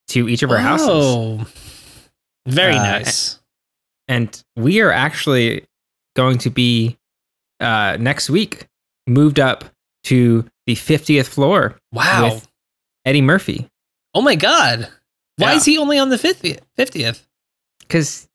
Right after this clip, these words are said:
Speaker 1: he's n-, he's, you know, kind
Speaker 2: Because
Speaker 1: of
Speaker 2: this
Speaker 1: out
Speaker 2: is
Speaker 1: of the spotlight.
Speaker 2: I, you know what though? Like I, and, and I appreciate that from Spotify. It's not saying that, you know, he, he's a big star, but this is a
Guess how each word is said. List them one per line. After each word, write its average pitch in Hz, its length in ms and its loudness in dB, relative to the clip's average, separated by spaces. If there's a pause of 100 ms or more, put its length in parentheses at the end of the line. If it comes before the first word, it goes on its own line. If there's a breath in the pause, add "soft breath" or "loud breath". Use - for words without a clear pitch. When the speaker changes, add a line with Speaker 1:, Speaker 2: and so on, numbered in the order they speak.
(100)
Speaker 1:
he's 147 220 -2
n-, 147 140 2
he's, 143 540 0
you 123 100 -6
know, - 260 -10
kind 131 160 -2
Speaker 2:
Because 240 180 2
Speaker 1:
of 247 60 0
Speaker 2:
this 113 100 2
Speaker 1:
out 110 100 2
Speaker 2:
is 107 120 2
Speaker 1:
of 107 120 -10
the 104 160 0
spotlight. 98 720 -4
Speaker 2:
I, 185 40 0
you 202 160 2
know 196 200 2
what 196 160 2
though? 185 180 2
Like 160 160 0
I, 143 120 0
and, 147 220 -2
and 156 120 0
I 151 60 2
appreciate 151 420 0
that 123 180 -2
from 127 100 -4
Spotify. 123 600 -2
It's 123 160 -6
not 123 240 -2
saying 120 180 -4
that, 113 140 -6
you 127 80 -4
know, 113 100 -2
he, 127 240 -6
he's 139 260 -2
a 135 40 0
big 139 320 0
star, 127 580 0
but 120 360 -2
this 147 280 -2
is 131 160 0
a 117 140 -4